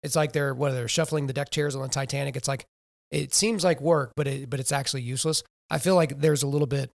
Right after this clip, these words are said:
uh, of that as well, to where it's just like, it's this creation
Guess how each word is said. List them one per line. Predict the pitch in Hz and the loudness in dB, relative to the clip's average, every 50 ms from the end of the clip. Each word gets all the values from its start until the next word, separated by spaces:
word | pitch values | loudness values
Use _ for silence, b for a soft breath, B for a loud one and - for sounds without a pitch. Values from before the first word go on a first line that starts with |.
| - | -4
uh, | 160 147 139 | -4 -2 -2
of | 135 123 | -2 -2
that | 143 139 131 127 | -2 -2 -2 -2
as | 117 120 | -2 -2
well, | 139 147 135 131 | -2 -2 -2 -2
to | - - | -2 -2
where | 147 139 | -2 0
it's | 131 - | 0 -2
just | - 131 - | -2 -2 -2
like, | 143 139 123 | -4 -4 -4
it's | 135 123 - | -2 -2 -2
this | - 135 123 - - - - | 0 -2 -2 -4 -8 -12 -16
creation | - - 156 147 147 151 160 156 - 156 147 135 | -12 -8 -4 -2 -2 0 0 0 0 0 0 -4